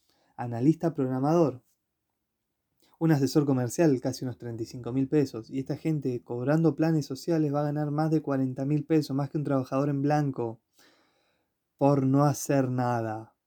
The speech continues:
Así estamos como país, señores. Es inviable esto. Es inviable. Después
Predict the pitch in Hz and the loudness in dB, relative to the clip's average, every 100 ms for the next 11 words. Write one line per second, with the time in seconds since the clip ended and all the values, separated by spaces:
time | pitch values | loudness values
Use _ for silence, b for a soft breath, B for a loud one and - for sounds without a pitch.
0 | _ _ _ 123 117 - 156 160 151 - | _ _ _ -10 -10 2 6 6 2 -4
1 | 135 139 131 - 123 113 117 123 127 120 | -2 0 -2 -6 -8 -8 -6 -2 -2 -4
2 | - 113 123 127 110 - - _ _ _ | -12 -8 -4 -2 -4 -8 -20 _ _ _
3 | 127 120 - 147 147 143 143 143 139 120 | -12 -10 -2 0 2 4 6 4 2 0
4 | 120 - 110 110 _ _ _ 127 - 147 | -4 -8 -16 -16 _ _ _ -18 -10 -2
5 | 139 139 131 113 110 - 127 - | 2 4 2 0 -4 -8 -10 -10